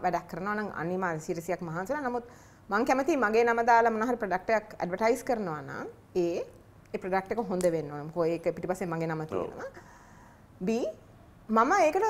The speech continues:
Speaker 1: සාධාරණීකරණයක් කරන්න ඕනේ. මොකද මම ඇත්තටම කියන්න දනු මම හරි අඩු මුදල් වලට මේ පොඩි ගණන් වලට දේව-, එහෙම වැඩ කරන්නේ නැහැ
Speaker 2: නෑ.
Speaker 1: මම. මොකද මම ඒක,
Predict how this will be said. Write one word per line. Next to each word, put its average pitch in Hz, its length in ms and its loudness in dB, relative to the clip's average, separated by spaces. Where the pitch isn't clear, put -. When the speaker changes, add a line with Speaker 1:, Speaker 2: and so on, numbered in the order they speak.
Speaker 1:
සාධාරණීකරණයක් 370 920 6
කරන්න 359 280 2
ඕනේ. 226 140 2
මොකද 233 100 0
මම 247 180 2
ඇත්තටම 285 840 2
කියන්න 294 340 -2
දනු 302 180 2
මම 415 200 0
හරි 320 260 2
අඩු 240 220 6
මුදල් 285 380 4
වලට 269 360 2
මේ 254 140 -4
පොඩි 262 200 -2
ගණන් 285 220 0
වලට 311 240 0
දේව-, 269 180 4
එහෙම 330 140 6
වැඩ 302 240 4
කරන්නේ 359 280 2
නැහැ 330 220 2
Speaker 2:
නෑ. 214 120 2
Speaker 1:
මම. 190 60 -4
මොකද 190 180 -2
මම 202 140 -2
ඒක, 214 220 0